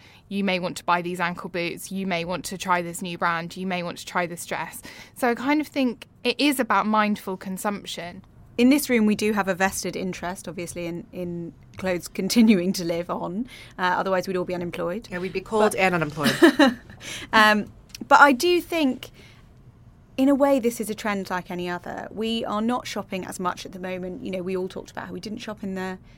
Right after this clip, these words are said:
Speaker 2: Christmas sales and we haven't been shopping. It's January. It's really cold.
Speaker 3: It's
Speaker 2: It
Speaker 3: February.
Speaker 2: snowed yesterday.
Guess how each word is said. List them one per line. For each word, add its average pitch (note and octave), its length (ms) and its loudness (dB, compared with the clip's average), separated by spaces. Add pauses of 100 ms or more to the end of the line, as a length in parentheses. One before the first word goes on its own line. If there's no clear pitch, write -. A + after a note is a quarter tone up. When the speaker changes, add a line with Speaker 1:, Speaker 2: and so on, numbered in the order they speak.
(140)
Speaker 2:
Christmas F#3+ 340 -6
sales C4+ 600 -2
and F3 220 -4
we E3 60 -12
haven't G3 200 -10
been - 60 -12
shopping. F#3 320 -10 (640)
It's C4 180 -8
January. G3+ 720 -4 (240)
It's A#3+ 260 -2
really G3+ 400 0
cold. E3 400 -6
Speaker 3:
It's - 100 -12
Speaker 2:
It - 80 -4
Speaker 3:
February. D#3 360 0
Speaker 2:
snowed D3+ 280 4
yesterday. D#3 580 -10